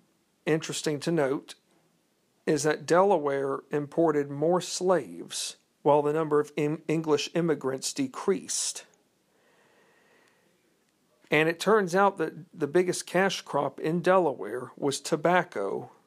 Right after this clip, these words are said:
for a long time. That I was kind of blown away by, because when I think of tobacco, I think of that as being primarily in Virginia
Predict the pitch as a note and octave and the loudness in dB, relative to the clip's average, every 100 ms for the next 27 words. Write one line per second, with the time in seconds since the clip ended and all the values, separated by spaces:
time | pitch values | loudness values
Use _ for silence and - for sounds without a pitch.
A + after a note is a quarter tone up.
0 | _ _ _ E3 C#3+ C#3+ C#3+ C3 - E3 | _ _ _ 4 4 4 0 -2 0 0
1 | D#3 C3+ - - _ - _ - E3+ G#3+ | 0 -4 -16 -20 _ -20 _ 4 6 8
2 | D#3+ D3+ C3+ - D#3+ D3 D3 E3 D#3+ C#3+ | 6 2 -2 0 2 2 2 2 2 0
3 | C#3+ F3 E3+ E3 B2+ C3 C3+ C3 C3+ C3 | 2 4 4 0 0 0 -2 -2 -4 -2
4 | D3 C#3+ C3+ F3+ D3+ - D3 C3+ D#3 D#3 | -2 -2 0 -2 -2 -4 -2 2 2 2
5 | - C#3+ C#3+ C3 D3 D3+ D3 C3+ C#3 C#3 | 0 0 0 -2 -4 -2 -2 -2 2 0
6 | C#3 D3+ C3+ B2 - D#3+ D3 C#3+ C3+ - | 0 -4 -6 -8 -14 -8 -4 -4 -4 -2
7 | C#3 C#3 D3 C3+ C#3 B2 A#2 - E3+ F3 | -2 2 2 2 -2 -4 -4 0 0 2
8 | E3 D3+ | 0 -2